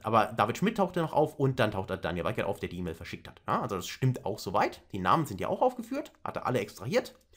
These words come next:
Und dann eben Eli fünf, also, äh, die kurze Erklärung, Aktualisierung zum Projektstand und den Teammitgliedern. Und genau,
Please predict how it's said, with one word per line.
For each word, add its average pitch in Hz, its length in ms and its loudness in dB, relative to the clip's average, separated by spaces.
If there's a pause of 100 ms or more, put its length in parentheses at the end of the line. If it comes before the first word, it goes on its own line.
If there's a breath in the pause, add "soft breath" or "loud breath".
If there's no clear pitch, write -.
(260 loud breath)
Und 247 180 4
dann 196 100 2
eben 135 260 -2
Eli 117 220 0
fünf, 254 300 0
also, 101 340 0 (140 loud breath)
äh, 85 140 -4
die 87 60 -8
kurze 117 220 2
Erklärung, 160 420 4 (200 loud breath)
Aktualisierung 120 560 2
zum 92 180 -12
Projektstand 107 580 0 (220 loud breath)
und 123 320 0
den 98 220 -2
Teammitgliedern. 175 560 -2 (200)
Und 135 300 0
genau, 123 480 2